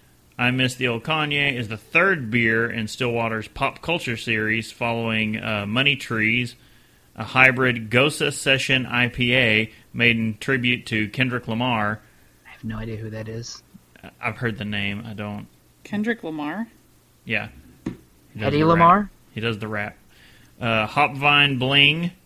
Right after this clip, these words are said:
Speaker 1: a dry <laughs> hop Berliner Weiss made with, uh, Sauvignon Blanc grapes.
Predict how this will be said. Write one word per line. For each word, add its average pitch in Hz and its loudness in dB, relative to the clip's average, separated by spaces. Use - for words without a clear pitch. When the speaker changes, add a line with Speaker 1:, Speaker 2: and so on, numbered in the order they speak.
Speaker 1:
a 117 -4
dry 120 4
<laughs> - 0
hop - 0
Berliner 127 0
Weiss 135 0
made 123 6
with, 117 2
uh, 107 2
Sauvignon 127 0
Blanc 123 0
grapes. 117 -4